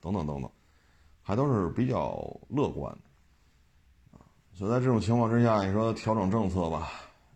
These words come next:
那不是自己拆自己台吗？但现实的这种收入的大幅度下降，因为购置税不收，养路费收不着，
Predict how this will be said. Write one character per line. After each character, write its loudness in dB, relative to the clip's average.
那 -4
不 -4
是 -2
自 -8
己 -4
拆 -4
自 -4
己 -4
台 -6
吗？ -6
但 0
现 2
实 4
的 4
这 4
种 0
收 0
入 4
的 0
大 2
幅 -2
度 2
下 2
降， -2
因 0
为 0
购 -2
置 2
税 2
不 -6
收， -4
养 -4
路 0
费 -2
收 -4
不 -2
着， -4